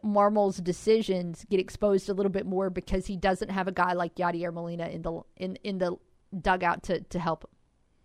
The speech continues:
Yadier is, was a significant force in that clubhouse,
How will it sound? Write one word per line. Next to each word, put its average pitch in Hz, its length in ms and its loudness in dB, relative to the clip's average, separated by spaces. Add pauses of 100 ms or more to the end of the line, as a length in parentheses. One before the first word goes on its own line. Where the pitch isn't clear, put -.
(580)
Yadier 262 220 8
is, 220 160 0 (120)
was 214 240 2
a 196 80 2
significant 202 540 -2
force - 440 -8 (1080)
in 202 260 -2
that 185 220 2
clubhouse, - 500 -2